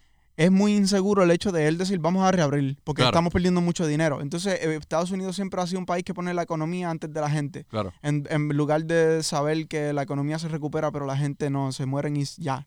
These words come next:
Speaker 1: ya no hay restart.
Speaker 2: Ujú.
Speaker 1: Pues el hombre parece que se, se, se tiraron esta estrategia de ajedrez de,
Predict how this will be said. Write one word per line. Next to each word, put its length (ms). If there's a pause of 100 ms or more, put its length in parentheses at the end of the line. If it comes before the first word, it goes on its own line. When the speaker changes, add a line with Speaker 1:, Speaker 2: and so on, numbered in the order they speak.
Speaker 1:
ya 200
no 100
hay 120
restart. 420 (100)
Speaker 2:
Ujú. 280
Speaker 1:
Pues 180
el 80
hombre 400
parece 360
que 160
se, 280
se, 440
se 480
tiraron 380
esta 200
estrategia 600
de 80
ajedrez 540
de, 320